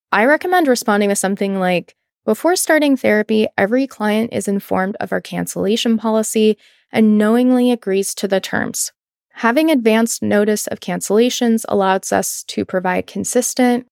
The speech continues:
quality care and create a sustainable working environment for our staff."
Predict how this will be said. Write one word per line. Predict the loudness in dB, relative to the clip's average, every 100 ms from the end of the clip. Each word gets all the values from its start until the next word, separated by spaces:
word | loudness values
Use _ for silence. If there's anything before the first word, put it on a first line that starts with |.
| _ 0
quality | 2 4 2
care | -2 0 2 2
and | 0 -2
create | 2 2 2
a | -2
sustainable | -4 -4 -2 0 0 2 2 2
working | 2 0 0 -4
environment | -4 -2 -2 0 -2 -6
for | -2 0 0
our | -2
staff." | -4 -4 -6 -10